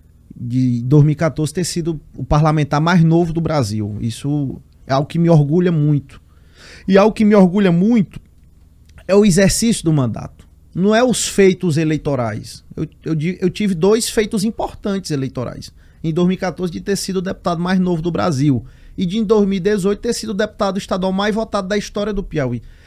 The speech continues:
São dois feitos políticos importantes.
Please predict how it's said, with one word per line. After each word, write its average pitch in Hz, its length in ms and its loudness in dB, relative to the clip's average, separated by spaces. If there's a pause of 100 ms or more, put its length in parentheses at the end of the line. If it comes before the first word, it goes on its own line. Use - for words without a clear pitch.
(140)
São - 220 -2
dois 214 360 0
feitos 214 640 0 (440)
políticos 220 460 0
importantes. 226 720 -6